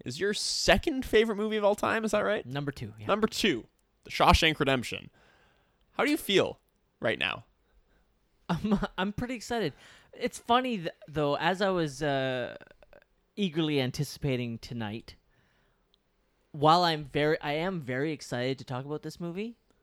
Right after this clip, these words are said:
Speaker 2: I was more excited to talk about Back to the Future.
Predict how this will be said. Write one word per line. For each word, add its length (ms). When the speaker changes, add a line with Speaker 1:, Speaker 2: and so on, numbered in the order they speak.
Speaker 2:
I 140
was 180
more 420
excited 360
to 80
talk 240
about 180
Back 200
to 80
the 80
Future. 400